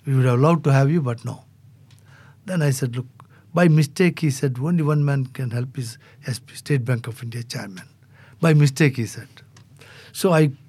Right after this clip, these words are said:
he was my good friend. He's still my good friend, State Bank of India chairman. I went to Raj-, Doctor Rajneesh. I went to him. I said, "Excellency, I want to have this."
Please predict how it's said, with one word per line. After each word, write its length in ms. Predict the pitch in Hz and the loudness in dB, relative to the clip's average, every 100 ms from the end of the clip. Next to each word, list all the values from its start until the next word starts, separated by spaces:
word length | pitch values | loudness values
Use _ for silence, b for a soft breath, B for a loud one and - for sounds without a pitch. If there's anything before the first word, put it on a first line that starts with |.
| - | -8
he 100 | - | 0
was 200 | 196 165 | 2 4
my 160 | 156 156 | 4 4
good 180 | 160 160 | 2 2
friend. 400 | 170 160 135 - | 2 2 0 -4
He's 160 | - 160 | -2 0
still 240 | 156 180 | 0 2
my 160 | 147 135 | 4 4
good 220 | 127 131 | 2 -2
friend, 280 | - 131 117 B B | -2 -4 -4 B B
State 240 | - 135 | -2 0
Bank 200 | 117 113 | 0 -4
of 100 | 117 | -6
India 140 | 110 104 | -12 -10
chairman. 440 | 120 113 110 113 - B B | -6 -6 -8 -14 -20 B B
I 120 | 131 | -6
went 220 | 120 123 117 | -2 -2 -2
to 80 | |
Raj-, 300 | 117 117 113 | -4 -4 -6
Doctor 320 | 110 117 120 123 | -6 -6 -4 -6
Rajneesh. 420 | 110 117 110 - B B B B | -4 -6 -6 -12 B B B B
I 80 | 127 | -4
went 240 | 131 131 | 0 0
to 80 | 131 | 0
him. 300 | 131 165 175 b b | 0 0 -4 b b
I 40 | - | -16
said, 220 | - 123 123 107 | -12 -8 -8 -8
"Excellency, 540 | 127 123 - 147 147 156 | -10 -12 -10 -8 -4 -4
I 40 | |
want 260 | 123 123 117 | -2 -4 -4
to 60 | 120 | -4
have 200 | 117 107 | -4 -6
this." 240 | 104 - | -14 -18